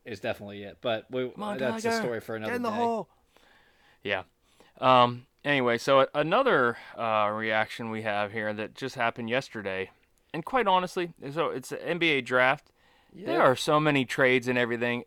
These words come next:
Speaker 2: It's like, it's hard. It's kinda hard to keep track of who's with who. Um,
Speaker 1: That's right.
Speaker 2: but anyway, what were
Speaker 1: Especially
Speaker 2: some of the
Speaker 1: for
Speaker 2: things
Speaker 1: you? You were, uh, you were quite in the dark over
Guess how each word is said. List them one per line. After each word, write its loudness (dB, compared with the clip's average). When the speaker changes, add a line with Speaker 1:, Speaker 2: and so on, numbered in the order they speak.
Speaker 2:
It's -10
like, -2
it's -8
hard. -2
It's -10
kinda -4
hard 4
to -4
keep -6
track 0
of -10
who's -6
with -8
who. -6
Um, -2
Speaker 1:
That's -16
right. -8
Speaker 2:
but 2
anyway, 0
what 2
were -6
Speaker 1:
Especially 6
Speaker 2:
some 6
of 4
the -
Speaker 1:
for 2
Speaker 2:
things 4
Speaker 1:
you? 8
You 2
were, 2
uh, 4
you -8
were -6
quite 0
in -4
the -6
dark -4
over -8